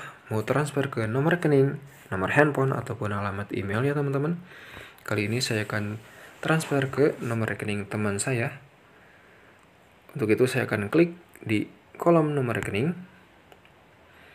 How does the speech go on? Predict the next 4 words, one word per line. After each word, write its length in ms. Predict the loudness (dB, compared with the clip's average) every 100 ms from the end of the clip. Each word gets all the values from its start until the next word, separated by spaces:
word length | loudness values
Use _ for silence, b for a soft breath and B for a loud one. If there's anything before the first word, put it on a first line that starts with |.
| B B B -12
Terus, 480 | -4 -2 -2 -4 -8 -4
kalian 560 | -2 0 0 0 -4 -10 -16 -20 -20 _ -20 -20 -20 -20 -20 -20 -20 -20 -20 _ _ -20 -20 -20 -20 -20 -20 -20 0
pilih 240 | 6 6 6
bank 320 | 4 2 -4